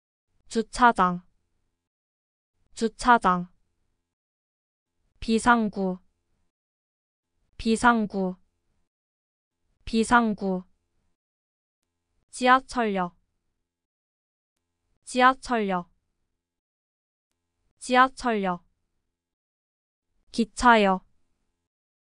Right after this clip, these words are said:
기차역. 기차역.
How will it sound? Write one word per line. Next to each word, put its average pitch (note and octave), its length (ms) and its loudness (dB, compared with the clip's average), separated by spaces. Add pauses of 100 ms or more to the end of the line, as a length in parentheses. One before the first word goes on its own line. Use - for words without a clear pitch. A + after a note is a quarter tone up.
(680)
기차역. G#3+ 760 2 (1600)
기차역. A3 720 2